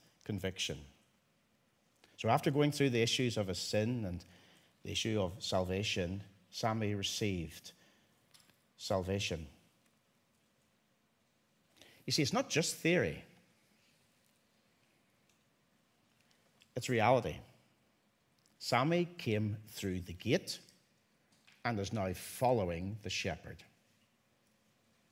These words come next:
But what about you? What about you? Jesus is the gate, and Jesus is the good shepherd. Let's come through him,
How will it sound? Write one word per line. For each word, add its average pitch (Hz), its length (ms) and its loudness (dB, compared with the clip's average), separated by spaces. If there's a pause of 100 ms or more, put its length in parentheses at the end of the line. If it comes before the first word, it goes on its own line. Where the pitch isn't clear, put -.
(500)
But 120 80 -6
what 156 140 -2
about 185 260 -2
you? 92 240 0 (1700)
What 175 140 -2
about 160 220 -4
you? 85 140 -4 (2250)
Jesus 135 640 0
is 110 160 -4
the 110 80 -4
gate, - 380 -10 (1200)
and 95 80 -12
Jesus 104 460 -2
is 90 160 -6
the 95 80 -6
good 90 200 -6
shepherd. 82 420 -6 (1120)
Let's 101 220 -4
come 95 400 -2 (760)
through 127 220 4
him, 170 260 8